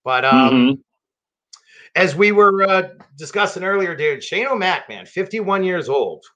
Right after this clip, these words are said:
Speaker 1: and he is still doing what he's doing. It's,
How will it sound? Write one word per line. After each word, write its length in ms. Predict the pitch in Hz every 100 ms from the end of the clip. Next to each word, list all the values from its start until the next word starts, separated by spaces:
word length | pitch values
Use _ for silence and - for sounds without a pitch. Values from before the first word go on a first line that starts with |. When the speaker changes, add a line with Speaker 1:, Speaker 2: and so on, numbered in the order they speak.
| _ _ _ _ _
Speaker 1:
and 200 | 131 131
he 220 | 131 160
is 140 | 165 156
still 220 | - 170
doing 640 | 147 156 156 147 135 123 - _ _
what 180 | - 113
he's 240 | - 120 101
doing. 480 | 107 92 92 87 - _ _ _ _ _ _ _
It's, 200 | -